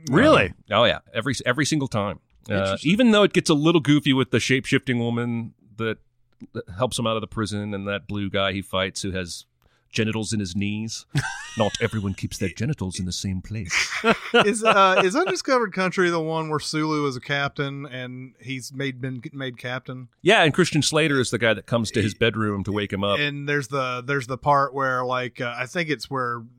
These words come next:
Speaker 3: the, what they're shooting at is exploding, and he's like, "Direct all your fire towards
Speaker 2: Oh.
Speaker 3: that explosion."
Speaker 2: Yeah, yeah.
Speaker 3: You
Speaker 2: Target
Speaker 3: know?
Speaker 2: that explosion
Speaker 3: <laughs> Yeah,
Speaker 2: and fire.
Speaker 3: yeah, yeah. I love that,
Speaker 2: Yeah.
Speaker 3: that part.
Speaker 2: It's great. And then also the dad from,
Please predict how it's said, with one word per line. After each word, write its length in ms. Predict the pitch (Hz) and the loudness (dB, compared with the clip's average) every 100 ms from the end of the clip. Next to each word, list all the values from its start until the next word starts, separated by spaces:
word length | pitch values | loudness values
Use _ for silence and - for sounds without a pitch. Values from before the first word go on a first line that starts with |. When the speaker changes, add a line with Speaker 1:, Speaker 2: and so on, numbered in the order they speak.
| 123 | -16
Speaker 3:
the, 320 | 123 117 113 117 _ _ _ - | -12 -12 -12 -18 _ _ _ -2
what 240 | 156 175 | 0 0
they're 140 | 143 131 | 0 -2
shooting 360 | - 160 156 | -2 -2 0
at 200 | 156 151 | 2 2
is 80 | 127 | 0
exploding, 680 | 123 - 143 147 156 151 151 | -8 -10 0 2 2 0 -4
and 60 | 135 | -6
he's 120 | 131 | -4
like, 160 | 127 113 _ 135 127 | -6 -8 _ -20 -10
"Direct 380 | 120 123 170 - | -8 -2 -4 0
all 200 | 151 170 | 2 4
your 180 | 160 143 | 2 0
fire 420 | - 127 107 107 | -2 -4 -4 -6
towards 360 | 131 170 165 156 | 2 4 6 6
Speaker 2:
Oh. 20 | |
Speaker 3:
that 200 | 151 147 | 6 4
explosion." 640 | 156 - - 135 123 117 127 | 0 -4 -6 -6 -6 -10 0
Speaker 2:
Yeah, 340 | 175 175 - | 4 6 4
yeah. 280 | 143 165 139 | 4 4 6
Speaker 3:
You 60 | - | 8
Speaker 2:
Target 260 | 208 - | 10 10
Speaker 3:
know? 60 | 202 | 10
Speaker 2:
that 120 | 208 | 10
explosion 460 | 220 220 165 160 - | 8 10 10 10 10
Speaker 3:
<laughs> 0 | |
Yeah, 140 | - 196 | 10 8
Speaker 2:
and 60 | |
fire. 280 | 151 117 85 | 8 6 4
Speaker 3:
yeah, 380 | 180 214 175 147 - | 6 8 8 4 4
yeah. 260 | 165 160 151 | 4 6 6
I 120 | 165 | 4
love 280 | 170 175 143 | 6 4 4
that, 300 | 135 131 - | 2 2 0
Speaker 2:
Yeah. 140 | 110 92 | 0 4
Speaker 3:
that 180 | 143 135 | 4 2
part. 320 | 143 135 131 | 2 2 0
Speaker 2:
It's 160 | - - | -4 -4
great. 260 | 101 92 - | -2 -2 0
And 120 | 135 | 0
then 140 | 147 156 | 4 4
also 300 | 151 190 156 | 4 4 4
the 80 | 127 | 4
dad 380 | 131 135 151 | 4 4 2
from, 440 | - 123 107 101 | 2 0 2 -2